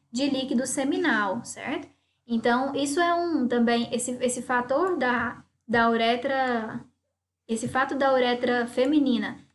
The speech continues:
ser menor do que a uretra masculina é um dos, dos motivos que levam a, que fazem com que a mulher tenha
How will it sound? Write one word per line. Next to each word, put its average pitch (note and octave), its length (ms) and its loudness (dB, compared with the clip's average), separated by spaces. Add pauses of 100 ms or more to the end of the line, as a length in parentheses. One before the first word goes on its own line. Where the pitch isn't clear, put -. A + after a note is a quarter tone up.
ser A#3+ 300 2
menor A#3 560 2
do A3+ 100 -2
que - 100 -6
a A3+ 80 2
uretra A3+ 360 0
masculina C4 800 -2 (280)
é A#3 160 4
um D4 240 2
dos, E4 280 -2
dos A3+ 280 2
motivos A#3 840 -2 (260)
que B3+ 140 2
levam C#4+ 600 2 (380)
a, A#3 240 2
que A#3+ 120 -6
fazem B3+ 340 0
com C4+ 180 -2
que C#4 160 -2
a C#4+ 100 0
mulher D4 640 0
tenha C4+ 880 2